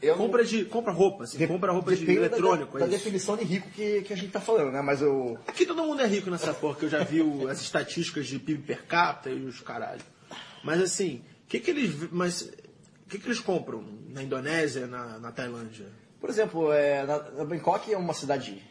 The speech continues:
Speaker 1: você teve lá, uma cidade, uma metrópole que tem todas as grandes marcas.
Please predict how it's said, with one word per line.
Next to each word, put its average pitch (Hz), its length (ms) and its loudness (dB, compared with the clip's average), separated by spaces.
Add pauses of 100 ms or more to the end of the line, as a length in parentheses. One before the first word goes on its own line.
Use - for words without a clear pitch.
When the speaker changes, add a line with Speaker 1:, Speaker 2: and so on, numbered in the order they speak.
(240)
Speaker 1:
você - 160 -16
teve 127 200 0
lá, 117 360 0
uma 113 140 -6
cidade, 117 460 -2
uma 113 200 2
metrópole 131 600 0
que - 100 -10
tem 147 120 -6
todas 151 260 0
as 131 80 -8
grandes 127 320 -4
marcas. 127 500 -2